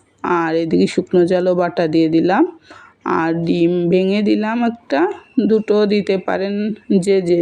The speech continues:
যেমনটা, নরম হয়ে যাবে এই জন্য আমি একটাই দিলাম। দিয়ে লবণ হলুদ দিয়ে আর পেঁয়াজ কুচি আর কাঁচা জাল কুচি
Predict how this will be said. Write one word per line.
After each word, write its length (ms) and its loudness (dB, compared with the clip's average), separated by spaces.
যেমনটা, 580 -2
নরম 480 2
হয়ে 220 2
যাবে 280 2
এই 100 0
জন্য 220 2
আমি 320 4
একটাই 400 0
দিলাম। 320 2
দিয়ে 280 2
লবণ 360 0
হলুদ 300 2
দিয়ে 300 2
আর 200 -2
পেঁয়াজ 420 -2
কুচি 360 -2
আর 160 -2
কাঁচা 280 -4
জাল 260 0
কুচি 300 -2